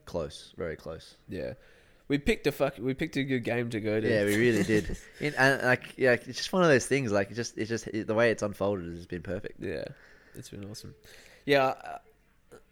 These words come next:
Speaker 2: I mean, I want, I want Jamaica to go through.
Speaker 1: Yeah, it'll be, it'll be a story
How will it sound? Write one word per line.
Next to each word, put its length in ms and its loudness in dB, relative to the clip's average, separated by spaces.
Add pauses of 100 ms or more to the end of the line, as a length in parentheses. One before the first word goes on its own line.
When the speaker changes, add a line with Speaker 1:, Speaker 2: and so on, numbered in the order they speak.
(100)
Speaker 2:
I 100 2
mean, 220 4
I 200 4
want, 320 4
I 180 6
want 240 6
Jamaica 400 2
to 80 -2
go 200 -2
through. 360 -6 (160)
Speaker 1:
Yeah, 160 6
it'll 180 6
be, 220 4
it'll 280 6
be 140 8
a 60 8
story 500 6